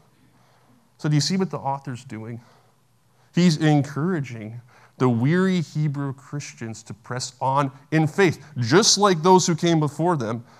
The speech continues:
but with the advantage of seeing Christ more perfectly.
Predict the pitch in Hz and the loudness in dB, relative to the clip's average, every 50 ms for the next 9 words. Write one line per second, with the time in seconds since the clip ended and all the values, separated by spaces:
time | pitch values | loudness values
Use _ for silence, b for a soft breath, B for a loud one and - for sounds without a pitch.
0 | b b b b 131 127 135 147 131 131 135 127 117 104 101 113 127 147 156 127 | b b b b -4 -2 0 -2 -2 -2 -4 -4 -4 -6 -6 -8 -8 -8 -8 -8
1 | 113 107 - - 110 101 - - - - 131 135 143 139 135 131 131 - - - | -10 -10 -10 -10 -10 -8 -8 -8 -8 -6 -6 -6 -6 -6 -8 -8 -10 -14 -16 -12
2 | - 135 117 107 104 107 - - - - - _ _ _ _ _ _ _ _ _ | -10 -10 -10 -10 -12 -14 -16 -18 -20 -20 -20 _ _ _ _ _ _ _ _ _
3 | _ - - 107 120 143 170 160 156 - - 151 147 - - 117 - _ - - | _ -12 -8 -4 -2 -2 -2 -2 -4 -6 -12 -14 -14 -14 -16 -20 -20 _ -20 -18
4 | - - | -18 -18